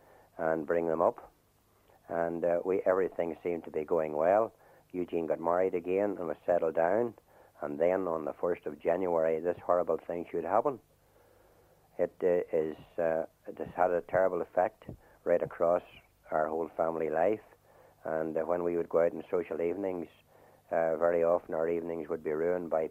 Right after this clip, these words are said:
people who would have known that Eugene had gone. They would be making inquiries, and that, uh, caused my wife a lot of, uh, annoyance. Uh, glad to hear if the inquiry's been made, but we never were able to get any useful information. It was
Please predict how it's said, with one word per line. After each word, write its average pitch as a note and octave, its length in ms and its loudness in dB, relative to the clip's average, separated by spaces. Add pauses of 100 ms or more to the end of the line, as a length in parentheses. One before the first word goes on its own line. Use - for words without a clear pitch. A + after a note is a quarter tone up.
people F2+ 240 -2
who D#2+ 160 -6
would D#2+ 120 0
have D2+ 120 -2
known E2+ 400 0 (480)
that D#2+ 140 -2
Eugene E2 340 -4
had D2 220 -10
gone. F#2 480 0
They F2 80 -4
would D2+ 120 -4
be D#2 60 -6
making E2+ 260 -2
inquiries, F2+ 640 0 (640)
and D#2+ 160 -4
that, E2+ 300 -2
uh, E2+ 260 0 (140)
caused E2+ 320 0
my E2 220 0
wife E2 320 2 (640)
a E2+ 40 -2
lot E2 180 4
of, E2 100 -2 (160)
uh, E2 220 0 (360)
annoyance. G2+ 520 0 (640)
Uh, F2 260 2 (100)
glad F#2+ 400 0
to E2 100 -6
hear E2+ 220 0
if D#2+ 140 -4
the E2 80 -4
inquiry's E2 560 0
been D2+ 220 -12
made, F#2+ 280 0
but F2 220 -2
we E2 120 -4
never F2+ 300 0
were E2 100 2
able F2 320 0
to D#2+ 220 -10
get F2+ 300 -2 (420)
any F2 200 -2
useful E2 380 -4
information. E2 640 -4
It E2+ 80 -2
was D2+ 140 -6